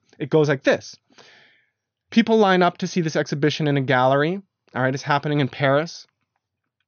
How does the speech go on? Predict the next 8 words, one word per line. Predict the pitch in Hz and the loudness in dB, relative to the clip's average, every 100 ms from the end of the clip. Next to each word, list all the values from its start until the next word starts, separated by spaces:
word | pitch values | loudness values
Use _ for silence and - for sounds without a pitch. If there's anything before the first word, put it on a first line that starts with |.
| - _ _ _ _ | -20 _ _ _ _
They | 151 147 165 156 151 147 143 143 143 139 | -4 2 2 4 4 2 2 2 0 -2
approach | 139 - 156 165 - | -6 -2 0 0 -2
the | 151 | -4
gallery. | 131 139 139 143 | 0 2 4 2
There's | 139 131 | 2 0
a | |
blue | 127 120 165 175 | 0 2 2 0
curtain, | - 170 180 190 | -2 -2 -2 -6